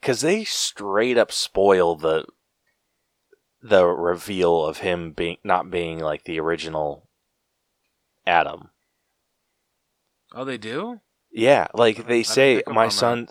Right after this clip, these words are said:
Speaker 1: like, my son sacrificed himself to save me." And,
Speaker 2: I didn't
Speaker 1: like,
Speaker 2: pick
Speaker 1: they
Speaker 2: up on
Speaker 1: never,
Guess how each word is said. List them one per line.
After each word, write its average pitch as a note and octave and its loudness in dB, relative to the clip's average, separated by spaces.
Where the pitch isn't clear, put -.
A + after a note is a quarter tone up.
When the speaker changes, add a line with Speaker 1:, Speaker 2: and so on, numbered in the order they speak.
Speaker 1:
like, G#2+ 2
my G2+ -4
son A2+ -2
sacrificed F#2 2
himself F2+ 2
to F2+ -10
save F2+ -2
me." F2+ -8
And, G2+ 2
Speaker 2:
I - -8
didn't G2+ -12
Speaker 1:
like, A2 4
Speaker 2:
pick A2 -4
Speaker 1:
they A#2 2
Speaker 2:
up A#2 -4
on A2+ -6
Speaker 1:
never, A#2 4